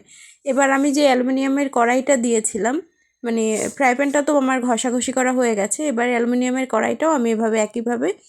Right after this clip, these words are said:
আহ, এই তার জালি দিয়ে তারপর ঘষে নিচ্ছি খুব সুন্দরভাবে।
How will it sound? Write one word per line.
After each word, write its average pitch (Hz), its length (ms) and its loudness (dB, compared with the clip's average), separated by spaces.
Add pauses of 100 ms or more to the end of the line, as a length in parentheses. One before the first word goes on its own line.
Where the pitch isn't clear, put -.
(300)
আহ, 220 100 -6 (920)
এই - 240 -2
তার 220 200 2
জালি 226 260 0
দিয়ে 269 180 0
তারপর 220 320 -2
ঘষে 214 320 0
নিচ্ছি 208 320 -2
খুব 233 160 -6
সুন্দরভাবে। 196 640 -4